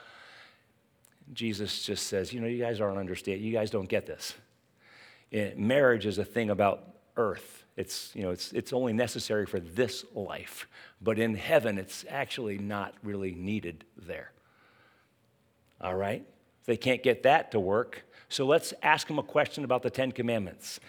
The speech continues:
That's the third, that's the next one, the greatest commandment. A man comes to Jesus and asks some questions on the Ten Commandments. And this one almost catches me as demeaning. I mean, you think about it, you're asking Jesus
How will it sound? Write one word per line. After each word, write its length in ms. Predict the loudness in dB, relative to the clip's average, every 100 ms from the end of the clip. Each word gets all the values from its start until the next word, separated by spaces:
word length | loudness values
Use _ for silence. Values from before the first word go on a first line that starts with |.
| -4
That's 220 | 4 4 4
the 80 |
third, 340 | 2 4 4 0
that's 160 | -6
the 80 | -2
next 240 | -4 -4 -8
one, 160 | -6
the 80 | -4
greatest 380 | 2 2 2 -2
commandment. 480 | -2 -2 -2 -6 -14 _ -20 -20 -4
A 80 | 0
man 240 | 2 2
comes 280 | 6 4 4
to 100 | 0
Jesus 460 | 2 4 4 2 2
and 120 | 2
asks 340 | 4 4 2
some 120 | -4
questions 600 | 2 2 2 0 -4 -6 -12 -20 _ _ _ _ _ _ -6
on 100 | 0
the 100 | 4
Ten 260 | 6 4 4
Commandments. 540 | 0 0 0 -2 -6 -12 -12 -2
And 100 | 6
this 160 | 6 6
one 140 | 6
almost 420 | 6 6 4 2
catches 380 | 0 2 2 0
me 180 | 2 4
as 140 | 4
demeaning. 560 | 4 -2 0 0 -2 -4 -12 _ _ _ -20 -10 0
I 60 |
mean, 280 | 4 4 4
you 140 | 4
think 240 | 6 6 6
about 280 | 8 8 8
it, 100 | 6
you're 180 | 2 2
asking 540 | 2 2 0 -2 -2
Jesus 680 | -2 2 2 0 -6 -12